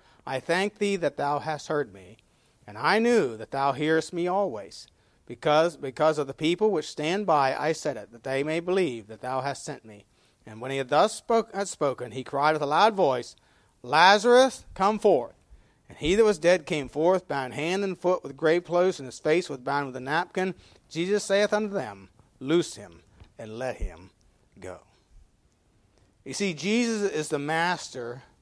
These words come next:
over death. Revelation tells us that he has the keys of death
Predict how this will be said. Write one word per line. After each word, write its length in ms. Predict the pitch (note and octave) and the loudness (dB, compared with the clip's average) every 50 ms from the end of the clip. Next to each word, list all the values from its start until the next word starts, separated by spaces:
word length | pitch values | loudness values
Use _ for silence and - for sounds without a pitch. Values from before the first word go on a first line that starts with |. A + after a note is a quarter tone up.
| _ _ _ _ _ _ _ | _ _ _ _ _ _ _
over 500 | C#3 B2 C3+ C#3 C3 C3+ C#3 C3+ C#3+ C3 - _ _ _ _ _ _ _ _ A2+ | -8 -6 -6 -6 -4 -6 -6 -6 -6 -8 -12 _ _ _ _ _ _ _ _ -10
death. 420 | G#2+ B2 A#2 - - - _ _ _ _ _ _ _ _ _ _ _ _ _ _ _ | -8 -8 -8 -8 -12 -18 _ _ _ _ _ _ _ _ _ _ _ _ _ _ _
Revelation 640 | - C#3+ D#3+ D#3+ E3+ E3+ E3+ F3 F#3 F3+ - F#3+ F3 | 2 4 4 6 6 6 6 6 4 4 0 -4 -4
tells 320 | - F3+ E3 E3+ F3 F3 G3 | 0 4 6 6 6 6 4
us 140 | F#3+ F3+ | 2 2
that 140 | - E3 D#3 | 2 0 0
he 160 | D#3 E3+ F3 | 2 0 0
has 300 | E3+ E3+ D#3+ E3 E3 D#3 | 2 2 4 4 2 2
the 80 | - D#3+ | -2 -8
keys 540 | - - - G3 G#3 C#3+ A#2 A2+ G#2+ - - | -10 -6 -6 -4 -4 -4 -6 -8 -12 -14 -10
of 220 | B2 B2 A#2+ A#2+ | -10 -10 -10 -4
death 300 | A#2+ D3 C#3 B2 A2 - | -2 0 0 0 -2 -6